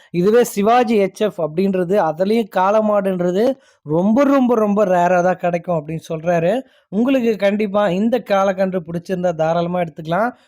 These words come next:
பூச்சிக்காக பயன்படுத்தக்கூடிய நண்பர்கள் தாராளமா செலக்ட் பண்ணிக்கலாங்க. நல்ல கலர் பேட்ச் மாடு, இன்னும் நல்ல பெரும் மாடா வரும்போது நல்ல செம்ம சைஸ்ல இருக்குங்க. நல்ல காளையா இருக்கு பார்க்கறதுக்கு, நல்ல உயரம்.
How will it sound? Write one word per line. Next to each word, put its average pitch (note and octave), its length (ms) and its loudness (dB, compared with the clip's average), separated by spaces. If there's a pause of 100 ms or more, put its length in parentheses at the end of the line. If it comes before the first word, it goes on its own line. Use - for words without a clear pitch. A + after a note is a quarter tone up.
(160)
பூச்சிக்காக A3 540 0
பயன்படுத்தக்கூடிய G3+ 840 -2
நண்பர்கள் F#3+ 560 0
தாராளமா F#3 520 0 (120)
செலக்ட் D#3 240 -6
பண்ணிக்கலாங்க. E3+ 500 -4 (420)
நல்ல A#3 240 -2
கலர் A3+ 360 2
பேட்ச் G#3+ 320 0 (180)
மாடு, G3+ 380 0
இன்னும் G#3+ 240 2
நல்ல G3 260 0
பெரும் A3 400 0
மாடா G#3 340 0
வரும்போது F3+ 480 -2 (380)
நல்ல G#3+ 160 0 (140)
செம்ம A3+ 320 2 (100)
சைஸ்ல A3+ 380 0
இருக்குங்க. F3+ 400 -2
நல்ல G3 440 0
காளையா F#3 380 2
இருக்கு E3+ 220 -6 (120)
பார்க்கறதுக்கு, E3+ 580 -4 (280)
நல்ல F#3+ 280 2
உயரம். G3 560 0